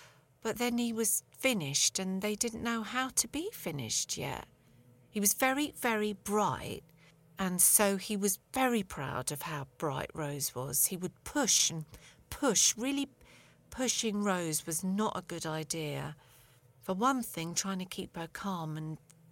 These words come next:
sound down, stimuli down was hard anyway. He had a hard time with that. His love for her was without question, but he had a hard time.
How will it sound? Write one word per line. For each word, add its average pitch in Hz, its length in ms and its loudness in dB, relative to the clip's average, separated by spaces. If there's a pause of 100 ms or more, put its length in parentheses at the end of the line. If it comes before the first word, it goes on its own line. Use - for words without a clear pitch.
sound 190 760 2
down, 165 380 -4
stimuli 170 840 4
down 156 440 -2
was 160 180 -2
hard 208 480 -6
anyway. 147 600 -6 (640)
He 202 120 -4
had 202 120 0
a 190 60 0
hard 226 320 -2
time 156 300 -6
with 147 180 -8
that. 151 260 -8 (840)
His 185 240 -2
love 208 260 2
for - 160 -8
her 170 300 -6
was 165 320 -6
without 202 460 0 (100)
question, 165 720 -2
but - 180 -6 (1080)
he 240 180 -6
had 180 200 -6
a 139 60 -8
hard - 360 -10
time. 127 300 -8